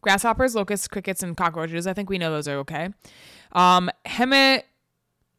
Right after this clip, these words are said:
Hemiptera and Homoptera, tree bugs, cicadas, aphids, plant hoppers, leaf hoppers, and shield bugs are edible. Hymenoptera,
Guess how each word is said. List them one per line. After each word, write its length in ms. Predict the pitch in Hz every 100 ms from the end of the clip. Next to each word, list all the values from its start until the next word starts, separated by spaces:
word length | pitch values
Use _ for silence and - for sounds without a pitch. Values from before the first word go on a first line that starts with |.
| _
Hemiptera 1200 | - 226 254 240 _ _ - - 190 175 180 202 -
and 380 | 196 180 180 175
Homoptera, 920 | - 240 220 - - 139 139 156 196 - - - _ _ _
tree 220 | - 240
bugs, 480 | 160 143 220 - - _ _
cicadas, 540 | - - 190 175 180 -
aphids, 440 | 170 175 165 165
plant 380 | - - 233 208
hoppers, 420 | 214 208 202 185
leaf 140 | 190
hoppers, 400 | 190 180 190 196 196
and 140 | 160
shield 320 | - 180 156
bugs 280 | 165 160 214 -
are 120 | 175 -
edible. 380 | 147 175 262 - - - - - _ _ _ -
Hymenoptera, 1040 | - 233 254 240 214 - 170 156 160 233